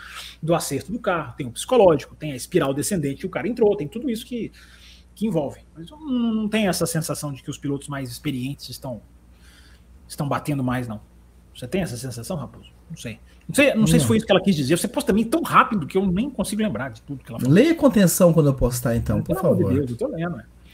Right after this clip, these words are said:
Speaker 2: Carlos Eduardo Ferreira, concentra aqui em mim, para de desfocar com outra coisa. Vamos lá, vamos ler junto,
Speaker 1: Pô,
Speaker 2: Fábio
Speaker 1: tô atualizando
Speaker 2: Campos.
Speaker 1: o Pix aqui, que parou, o pessoal man-, parou de mandar Pix, não sei por quê.
Speaker 2: Só pra contextualizar, você colocou meta batida, você, <laughs>
Speaker 1: É
Speaker 2: acabou,
Speaker 1: verdade, nunca
Speaker 2: pô.
Speaker 1: mais falo, nunca
Speaker 2: É.
Speaker 1: mais conto.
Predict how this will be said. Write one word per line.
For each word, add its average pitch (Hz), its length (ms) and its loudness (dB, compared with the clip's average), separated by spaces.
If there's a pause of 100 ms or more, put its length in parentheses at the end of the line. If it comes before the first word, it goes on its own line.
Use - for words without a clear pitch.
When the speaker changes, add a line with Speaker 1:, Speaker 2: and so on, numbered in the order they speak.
(340)
Speaker 2:
Carlos 220 340 10
Eduardo 180 340 10
Ferreira, 127 380 6
concentra 226 480 6
aqui - 140 6
em 190 60 10
mim, 147 220 10
para 170 260 6
de 208 160 2
desfocar 180 600 0
com 165 80 2
outra 170 260 4
coisa. 104 380 4
Vamos 165 160 8
lá, 123 120 8
vamos 165 220 12
ler 233 140 12
junto, 143 220 10
Speaker 1:
Pô, 214 40 6
Speaker 2:
Fábio - 160 6
Speaker 1:
tô 220 60 6
atualizando 226 320 8
Speaker 2:
Campos. 247 80 6
Speaker 1:
o - 20 -6
Pix 233 220 2
aqui, 226 200 2
que - 120 -8
parou, 170 200 2
o 170 60 -12
pessoal 180 680 2
man-, 240 160 4
parou 220 320 6
de 147 60 -2
mandar 143 180 0
Pix, 147 240 -4
não 123 60 -10
sei 165 100 -4
por - 160 -14
quê. - 160 -16 (640)
Speaker 2:
Só - 360 6
pra 240 160 10
contextualizar, 160 640 6
você 127 140 4
colocou 143 320 6
meta 123 260 4
batida, 151 520 4
você, - 180 0
<laughs> - 0 -
Speaker 1:
É - 600 2
Speaker 2:
acabou, 131 200 2
Speaker 1:
verdade, 285 280 4
nunca 165 140 2
Speaker 2:
pô. - 40 6
Speaker 1:
mais 147 160 2
falo, 123 240 -6
nunca 170 160 2
Speaker 2:
É. 170 40 4
Speaker 1:
mais 147 140 4
conto. 123 220 -8